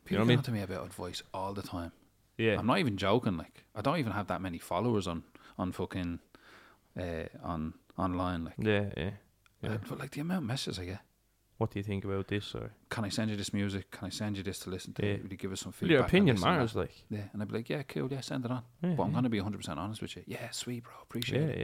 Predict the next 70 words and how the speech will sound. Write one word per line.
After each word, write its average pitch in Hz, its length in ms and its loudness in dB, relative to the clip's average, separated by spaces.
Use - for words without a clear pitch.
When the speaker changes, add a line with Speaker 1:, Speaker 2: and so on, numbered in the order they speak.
Speaker 2:
yeah, 120 100 0
yeah. 127 40 -2
Speaker 1:
Like, 117 180 -4
yeah. 113 140 -4
And 104 100 -2
then, 110 220 2
like, 101 220 -2
you 98 60 -8
get 107 160 -4
the 104 60 -6
stuff, - 220 -4
"Oh, - 60 -2
how 151 140 0
do 139 160 0
I 123 40 0
get 113 220 -6
booked 113 220 -4
on 95 80 -4
festivals?" - 720 -6
Haven't 160 180 -2
a 117 40 -6
clue, 151 260 -2
bro. 120 220 0
Speaker 2:
Yeah, 120 220 2
Speaker 1:
Haven't 127 240 2
Speaker 2:
I 127 60 2
Speaker 1:
a - 20 2
Speaker 2:
have 117 80 4
Speaker 1:
fucking 117 220 6
Speaker 2:
no 117 80 8
Speaker 1:
brace. 110 160 8
Speaker 2:
idea, 113 140 6
Speaker 1:
Haven't 117 160 6
Speaker 2:
like, 160 80 0
Speaker 1:
a 139 40 -4
brace. 123 380 0
Speaker 2:
never 117 240 6
played 117 240 6
one 113 140 6
before 104 200 4
in 101 60 6
my 95 80 2
life, 113 200 6
Speaker 1:
Yeah, 135 100 2
Speaker 2:
like, 139 100 2
do 107 100 0
you - 20 4
know 107 40 4
Speaker 1:
it's, 110 80 4
Speaker 2:
what 113 40 4
I - 20 6
mean? 113 40 6
Speaker 1:
it's, 107 200 -2
you 123 120 6
know, 110 240 4
I, 117 180 4
I, 113 120 0
I 127 120 2
don't 123 260 2
do 131 140 6
gigs, 113 320 0
so 95 340 -2
Speaker 2:
Mm, 113 280 4
Speaker 1:
that's, 101 240 -2
Speaker 2:
mm. 113 60 2
Speaker 1:
that's 107 180 0
foreign 107 340 0
to - 120 -8
me, 95 140 0
like. - 300 -8